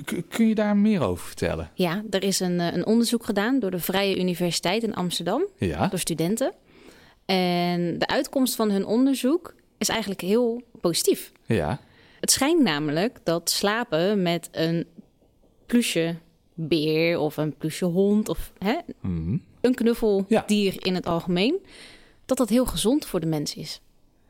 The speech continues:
Speaker 2: En niet alleen voor kinderen, maar juist ook voor volwassenen. Het neemt een stukje, eh, angst weg, een stukje stress. Ehm, volwassenen kunnen zich erdoor veilig voelen. Een, een gevoel wat ze als kind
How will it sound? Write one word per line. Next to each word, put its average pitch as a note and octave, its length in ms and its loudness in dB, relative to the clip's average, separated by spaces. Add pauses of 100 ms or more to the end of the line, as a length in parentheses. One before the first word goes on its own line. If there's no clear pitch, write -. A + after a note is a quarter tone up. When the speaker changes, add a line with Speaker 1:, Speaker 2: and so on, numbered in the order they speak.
(280)
Speaker 2:
En A#3+ 120 4
niet C4+ 180 4
alleen A3+ 220 2
voor G3+ 100 -10
kinderen, G3 480 2
maar G#3+ 100 4
juist B3+ 440 0
ook G3 140 2
voor F3+ 180 0
volwassenen. F3+ 540 -2 (1080)
Het G#3 120 -4
neemt A#3 180 2
een G#3+ 80 0
stukje, G3+ 320 0 (160)
eh, D#3 360 -2 (120)
angst C4 360 0
weg, B3 300 0
een - 120 -6
stukje - 300 -8
stress. B3 580 0 (340)
Ehm, E3 640 -4 (520)
volwassenen G#3 500 0
kunnen F#3 220 0
zich F3 200 -2
erdoor E3+ 420 0
veilig F3 460 -2
voelen. B3 360 0
Een, F#3 140 -2
een F#3 80 0
gevoel F3+ 320 0
wat E3+ 160 0
ze - 80 -2
als E3+ 200 0
kind G#3 360 2